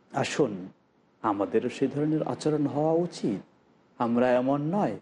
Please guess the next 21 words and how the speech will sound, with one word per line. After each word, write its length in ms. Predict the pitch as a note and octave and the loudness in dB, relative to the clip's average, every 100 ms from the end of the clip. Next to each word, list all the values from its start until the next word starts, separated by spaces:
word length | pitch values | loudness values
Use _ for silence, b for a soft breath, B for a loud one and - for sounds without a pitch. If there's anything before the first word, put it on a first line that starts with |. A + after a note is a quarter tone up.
| _ _ _ B2+ | _ _ _ 0
যখন 340 | E3+ F#3+ F#3 | 2 2 0
বড় 220 | F#3 G3 | 4 4
হয়ে 280 | F#3 G3+ G3 | 4 4 4
যাই 380 | F3+ F#3 D3 G#2 - _ _ _ - | 4 2 0 -4 -16 _ _ _ -6
একেবারে 440 | B2+ - A2+ A2+ | -2 0 2 2
আমরা 300 | G#2+ G#2 A2+ | 0 -2 -2
অনেক 460 | G#2+ G#2+ A#2+ E3 C3+ | 0 0 2 2 2
বড় 200 | D3 E3 | 2 2
কিছু 360 | D#3+ E3 E3 C#3+ | 0 -4 -4 0
হয়ে 240 | C#3 E3+ | 2 4
গেছি, 260 | F#3 F#3 F3 | 2 0 -2
তা 220 | D#3+ B2+ G2 | 0 -2 -2
নয়। 300 | F#2 F2 E2+ - _ _ _ _ _ _ _ - | -8 -10 -12 -16 _ _ _ _ _ _ _ -4
কারো 220 | A2+ A#2 | 0 0
ছোট্ট 340 | A2+ C#3 - | 0 -4 0
বাচ্চা 420 | D3 B2+ B2 - E3 | 0 0 -2 -2 -2
যদি 300 | E3+ E3 E3 | 0 2 2
এসে 180 | D#3+ | 0
থাকে, 400 | E3 E3 D#3+ F#3+ F#3+ _ _ _ - | -2 -4 0 0 -2 _ _ _ -4
তাহলে 280 | C3 A#2 G#2 | -2 0 0
আমাদের 440 | G2 G#2 F#2+ F#2+ | 0 -2 0 0